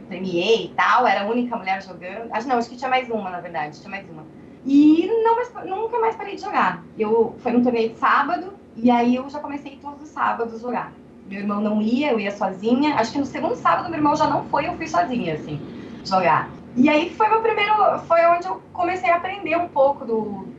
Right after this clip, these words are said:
de pôquer, é, acompanhei toda essa evolução de dois mil e nove, os, os B S O Ps aqui em Curitiba. Então tava tudo muito fervoroso, né? Tudo, é, acontecendo muita coisa aqui.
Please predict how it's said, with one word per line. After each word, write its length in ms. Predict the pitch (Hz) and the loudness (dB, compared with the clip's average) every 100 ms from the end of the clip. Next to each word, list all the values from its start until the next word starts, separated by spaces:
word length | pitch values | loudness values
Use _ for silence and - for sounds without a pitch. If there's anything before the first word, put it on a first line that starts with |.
| 190 | -16
de 100 | 196 | -16
pôquer, 880 | - 214 240 262 247 - 240 226 - | 0 4 6 4 2 -2 -2 -2 -2
é, 160 | 196 190 | 0 0
acompanhei 540 | 233 240 233 226 240 | 0 -4 -2 -2 -2
toda 180 | 240 233 | -2 -2
essa 160 | 233 | -2
evolução 760 | 233 226 226 220 - 208 240 226 | -2 0 -2 -2 -2 4 6 4
de 100 | 220 | 0
dois 240 | 208 208 | -10 -10
mil 180 | 202 208 | -10 -10
e 160 | 202 - | -10 -2
nove, 480 | 190 190 202 202 190 - | 2 4 4 2 -8 -14
os, 140 | 196 | -14
os 60 | 180 | -12
B 100 | 196 | -6
S 120 | 202 | -4
O 60 | 214 | -4
Ps 220 | 208 208 | -6 -8
aqui 140 | 214 | -8
em 40 | 202 | -10
Curitiba. 1080 | 202 190 - 190 214 240 233 190 185 175 - - - | -10 -12 -12 -12 -8 -4 -4 2 2 2 -2 -16 -14
Então 220 | 220 247 247 | 0 2 2
tava 160 | 254 | 0
tudo 160 | 254 285 | 0 2
muito 200 | 294 - | 2 0
fervoroso, 760 | 262 - 208 240 262 302 302 | -6 0 4 6 6 4 2
né? 220 | 190 185 180 | -2 -4 -4
Tudo, 680 | 214 202 240 240 233 - - - | -10 -6 0 2 2 2 -4 -14
é, 440 | 202 202 190 185 180 | -8 -4 -2 -2 -2
acontecendo 640 | - 196 220 220 233 247 240 | -2 -2 -2 0 0 4 6
muita 200 | 247 285 | 6 2
coisa 500 | - 240 233 185 170 | 2 4 6 2 -6
aqui. 280 | - 160 | -14 -18